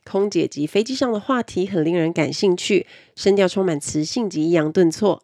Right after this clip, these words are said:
让人觉得很有活泼感。”哇，每次看到这种听众的留言都会觉得精神气爽。有时候虽然很忙碌的时候，然后挤出时间录音，可是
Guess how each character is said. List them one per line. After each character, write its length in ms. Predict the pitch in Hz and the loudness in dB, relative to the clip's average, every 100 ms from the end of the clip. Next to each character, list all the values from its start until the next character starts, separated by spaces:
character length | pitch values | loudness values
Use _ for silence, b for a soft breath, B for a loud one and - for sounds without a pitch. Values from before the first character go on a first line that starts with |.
| _ | _
让 160 | 170 | -8
人 100 | 160 | -8
觉 140 | 147 143 | -8 -8
得 80 | 143 | -8
很 260 | - 190 | -4 -4
有 140 | 240 120 | -4 -8
活 240 | - 156 | -4 -4
泼 260 | 151 185 202 | -2 -2 -2
感。” 260 | - - - _ B B B _ | -2 -6 -8 _ B B B _
哇， 380 | 147 - - - _ B B _ | -4 -4 -6 -14 _ B B _
每 140 | 151 | -6
次 100 | - | -6
看 180 | 196 240 | -6 -6
到 120 | 214 | -6
这 120 | 233 | -6
种 160 | 208 156 | -4 -4
听 200 | 226 240 | -4 -4
众 220 | 254 196 | -2 -2
的 40 | |
留 180 | 160 156 | 0 0
言 160 | 185 165 | 0 0
都 100 | 185 | -2
会 60 | |
觉 160 | 190 151 | -2 0
得 280 | 147 151 - _ _ _ | 0 -4 -10 _ _ _
精 220 | - 247 254 | -4 -2 0
神 260 | 285 294 | 0 0
气 300 | 339 - 196 - | -2 -6 -8 -8
爽。 300 | - 131 - b b | -6 -6 -8 b b
有 120 | - 156 | -4 0
时 60 | |
候 100 | 170 | 0
虽 160 | 190 196 | 0 0
然 220 | 165 151 B B | 2 0 B B
很 140 | 160 | -4
忙 260 | 143 143 175 | -4 -4 -2
碌 180 | 202 160 | 0 0
的 140 | 143 | -2
时 160 | - 147 | -6 -4
候， 280 | 170 160 B B - | 0 -2 B B 0
然 120 | 156 | 2
后 100 | 170 | 2
挤 160 | 156 | 0
出 160 | - 165 | -4 -6
时 200 | - 139 | -4 -4
间 200 | 143 151 | -2 0
录 180 | 175 147 | 0 -2
音， 180 | 143 135 | -4 -4
可 220 | 165 165 | -4 -4
是 460 | - - 170 156 | -4 -4 0 -2